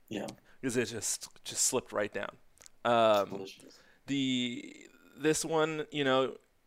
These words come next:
Speaker 2: you could, you could definitely chug it if you, if you had to, but it doesn't lend itself to that.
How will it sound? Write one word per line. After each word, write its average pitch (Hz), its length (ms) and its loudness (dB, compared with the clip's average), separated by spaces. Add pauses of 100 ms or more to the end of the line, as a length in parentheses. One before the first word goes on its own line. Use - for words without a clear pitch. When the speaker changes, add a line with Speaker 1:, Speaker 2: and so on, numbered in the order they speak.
(140)
Speaker 2:
you 165 100 -10
could, 180 300 0
you 151 100 -8
could - 140 -4
definitely 170 300 0
chug 127 320 2
it 151 80 0
if 135 160 -4
you, 113 320 -6 (240)
if 123 160 -8
you 123 100 -2
had 110 520 4
to, 156 260 -6 (720)
but 117 500 6 (140)
it 131 100 -4
doesn't 147 260 0
lend 131 200 0
itself - 600 -4
to - 100 -12
that. - 240 -4